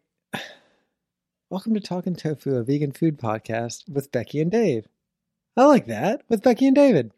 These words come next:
Welcome to Talkin' Tofu with Becky and David, a vegan food podcast. Oh my gosh, let's change.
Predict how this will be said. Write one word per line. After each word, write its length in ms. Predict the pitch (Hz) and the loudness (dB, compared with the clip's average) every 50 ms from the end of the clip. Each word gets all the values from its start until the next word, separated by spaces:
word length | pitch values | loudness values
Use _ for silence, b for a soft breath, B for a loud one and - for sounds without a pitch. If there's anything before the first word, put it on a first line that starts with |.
| _ _ _ _ _ _ _ _ _ _ _ _ _ _ _ _ | _ _ _ _ _ _ _ _ _ _ _ _ _ _ _ _
Welcome 240 | - 208 202 - 247 247 | -2 0 2 4 4 2
to 40 | |
Talkin' 340 | 202 - 170 180 170 - 214 | 4 6 6 6 6 4 0
Tofu 320 | 180 - 151 147 - 151 175 | 2 4 2 4 6 6 4
with 160 | 196 190 - | 4 4 4
Becky 280 | - 143 131 - 165 | 4 2 4 6 4
and 100 | 175 175 | 4 6
David, 320 | 175 208 233 262 226 170 - | 8 8 8 8 8 4 2
a 40 | 123 | 2
vegan 320 | 117 135 143 143 180 202 | 2 2 4 6 4 4
food 260 | 190 - 254 269 269 226 | 2 4 6 6 6 6
podcast. 800 | - 175 151 131 113 - - 117 107 101 98 95 - - _ _ _ _ _ - | 6 4 4 4 4 -2 -4 -6 -4 -4 -6 -8 -10 -14 _ _ _ _ _ 6
Oh 160 | 165 185 233 | 8 8 8
my 180 | 262 262 240 220 | 10 10 8 8
gosh, 560 | 180 208 226 262 277 269 226 185 151 - - | 10 10 10 12 12 12 12 10 8 2 0
let's 200 | 196 208 190 - | -2 -2 -2 -2
change. 640 | - - - 254 262 294 294 254 180 160 - - | -2 4 6 8 8 8 6 4 2 0 -4 -4